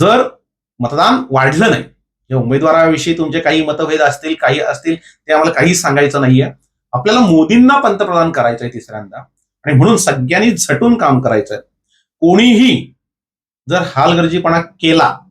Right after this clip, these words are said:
गडबड करण्याचा प्रयत्न केला, तर त्यांच्यावर थेट कारवाई होईल आणि त्यांना तिकिटापासूनही वंचित ठेवलं जाईल. आता असं सांगितल्याने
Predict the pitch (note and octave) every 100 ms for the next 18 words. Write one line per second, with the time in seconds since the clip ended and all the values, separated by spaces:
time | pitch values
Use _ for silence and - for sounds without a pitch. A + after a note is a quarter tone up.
0 | _ _ _ _ _ _ _ _ _ _
1 | _ _ - D3 D3+ - E3 E3 E3 E3
2 | C#3+ C#3+ D3 C3 A#2+ D#3+ - _ B2+ B2+
3 | A#2+ B2 C#3+ D#3 D#3 - A3+ - - B2+
4 | B2 B2 A2+ G#2 - _ _ B2 C3 B2+
5 | C#3+ - C3 D#3 D#3+ E3+ F3 C3 C3 D3
6 | C#3+ C#3+ C#3+ G3 C3 - _ _ - C3
7 | C3+ C3 F3+ F3 - C#3 C3 A2 F2+ -
8 | _ _ B2 B2 D#3+ - C#3+ D3 D3+ C#3